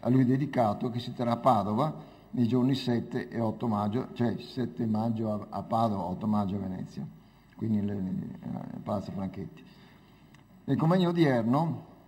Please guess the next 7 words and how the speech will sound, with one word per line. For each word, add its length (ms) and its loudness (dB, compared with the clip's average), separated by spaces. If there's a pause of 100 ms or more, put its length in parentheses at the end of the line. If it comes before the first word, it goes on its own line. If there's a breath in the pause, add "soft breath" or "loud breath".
(140)
si 140 -4
è 20 0
pensato 800 2
di 220 4
premettere 1120 2 (640 loud breath)
ai 220 -2
lavori 520 2